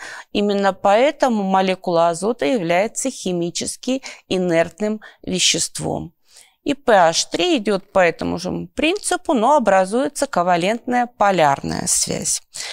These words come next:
Я надеюсь, что вы справились с домашним заданием, и мы с вами приступаем к следующей теме. Мы с вами изучаем ионную связь.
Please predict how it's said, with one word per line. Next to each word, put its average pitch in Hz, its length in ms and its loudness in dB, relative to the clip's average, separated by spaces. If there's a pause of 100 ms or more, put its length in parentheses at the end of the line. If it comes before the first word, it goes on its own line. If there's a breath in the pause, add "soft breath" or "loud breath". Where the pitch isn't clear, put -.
(160 loud breath)
Я 311 180 4
надеюсь, 247 400 2
что 226 220 -2
вы 233 80 -2
справились 180 640 2
с 175 40 -10
домашним 180 640 0
заданием, 339 640 0 (480 loud breath)
и 208 120 0
мы 202 180 0
с - 140 -4
вами 156 520 2
приступаем 339 800 0 (340)
к 196 500 -2
следующей 165 680 0
теме. - 440 -4 (580 loud breath)
Мы 403 120 0
с - 100 -6
вами 294 360 4
изучаем 254 720 2 (100)
ионную 196 640 0
связь. - 640 -6